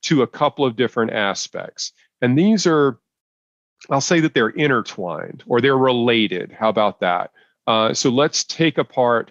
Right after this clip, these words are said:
three of them that should be fairly easy to wrap your head around, at least in a podcast type format.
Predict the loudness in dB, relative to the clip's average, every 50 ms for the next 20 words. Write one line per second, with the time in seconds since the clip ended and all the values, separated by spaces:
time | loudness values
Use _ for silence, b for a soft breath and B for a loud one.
0 | _ _ _ _ _ _ _ -10 -6 -2 0 2 2 2 2 2 2 2 2 2
1 | 0 0 0 0 0 -2 -2 -2 -2 -6 -8 -8 -4 -2 0 -2 -2 -2 -4 -4
2 | -2 -2 -2 -2 -2 -4 -6 -10 _ _ _ _ _ _ _ _ _ _ _ _
3 | _ _ _ _ _ _ _ -2 0 2 4 4 4 4 2 2 0 0 2 2
4 | 2 2 2 0 0 2 2 2 2 2 0 0 -2 -2 0 2 2 2 2 2
5 | 2 2 2 2 2 0 0 0 0 -2 -2 -2 -4 -4 -4 -4 -2 0 0 0
6 | -2 -2 -2 0 0 0 -2 -4 -4 -2 0 0 0 -2 -6 -2 0 0 2 2
7 | 2 2 2 2 0 -2